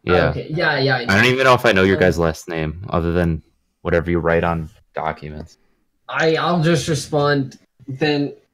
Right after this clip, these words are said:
Speaker 2: Oh, they, th-, do you know Fizzlebang Industries?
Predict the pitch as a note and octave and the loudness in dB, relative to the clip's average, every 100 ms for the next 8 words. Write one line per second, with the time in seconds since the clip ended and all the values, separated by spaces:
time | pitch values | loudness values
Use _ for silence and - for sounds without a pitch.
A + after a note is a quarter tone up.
0 | _ _ _ _ _ _ _ - F#4 B3 | _ _ _ _ _ _ _ -6 -4 0
1 | E4+ F4+ G#3+ - - _ _ _ _ - | 2 2 2 -6 -14 _ _ _ _ -8
2 | C#3+ E3+ A3 G4 D#4 - B3 B3+ B3+ B3 | -4 -2 0 0 0 0 0 2 4 4
3 | D4+ - - A#3+ B3+ - B3+ C4 A3 - | 2 -2 -4 -2 -4 -4 -4 -4 -6 -14